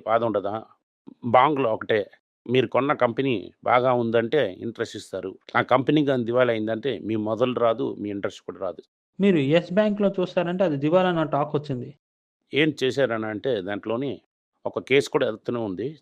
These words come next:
Speaker 1: బాండ్ హోల్డర్స్ ఏమో గెలిచారు కేసు.
Speaker 2: ఎస్,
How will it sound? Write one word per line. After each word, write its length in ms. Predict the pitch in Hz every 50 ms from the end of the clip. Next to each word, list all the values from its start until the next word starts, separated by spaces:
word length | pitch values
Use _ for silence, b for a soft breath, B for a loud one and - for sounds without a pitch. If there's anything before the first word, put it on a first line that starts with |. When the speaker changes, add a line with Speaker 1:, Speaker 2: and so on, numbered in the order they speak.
| _ _ _ _ _ _ -
Speaker 1:
బాండ్ 320 | 107 120 131 156 156 143 139
హోల్డర్స్ 300 | 123 117 120 123 - -
ఏమో 240 | 123 117 123 151 156 110 80 - _ _ _ _ - 120 110
గెలిచారు 320 | 120 123 120 - 131 107 98
కేసు. 320 | - 95 95 95 - 117 135 160 170 _ _ _ _ _ _ _ _ _ _ _ _ _ _ -
Speaker 2:
ఎస్, 240 | 165 190 202 196 -